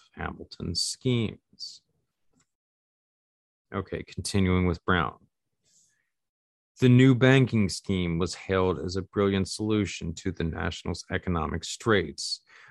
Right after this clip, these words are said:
one that disposed of oppressive national debt,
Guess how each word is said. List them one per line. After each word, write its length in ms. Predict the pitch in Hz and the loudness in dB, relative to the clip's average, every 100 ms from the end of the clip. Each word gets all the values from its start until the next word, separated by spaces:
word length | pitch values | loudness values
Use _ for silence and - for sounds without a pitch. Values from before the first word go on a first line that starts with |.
| _ _ | _ _
one 260 | - 117 110 | 2 4 6
that 200 | 104 90 | 4 2
disposed 680 | 104 - - 98 95 87 - | -2 -4 0 2 2 0 -4
of 220 | 92 90 | -6 -6
oppressive 580 | 85 - 110 - 101 95 | -6 -2 0 0 -4 -2
national 460 | 92 90 - 87 | -2 -2 -6 -10
debt, 380 | - 76 - - | -8 -10 -10 -14